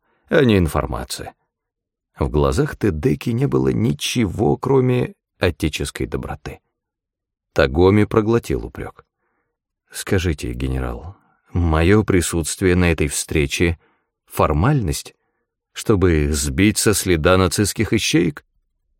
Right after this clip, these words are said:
"Естественно, мы заинтересованы в соблюдении конспирации.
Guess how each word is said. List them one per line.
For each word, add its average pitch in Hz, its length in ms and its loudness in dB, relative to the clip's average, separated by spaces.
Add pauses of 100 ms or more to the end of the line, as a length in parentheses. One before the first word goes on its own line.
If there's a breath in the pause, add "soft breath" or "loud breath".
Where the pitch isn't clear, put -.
(420)
"Естественно, 170 680 2
мы 170 180 4
заинтересованы 151 1000 4
в 73 80 -2
соблюдении 73 640 0
конспирации. - 1000 -10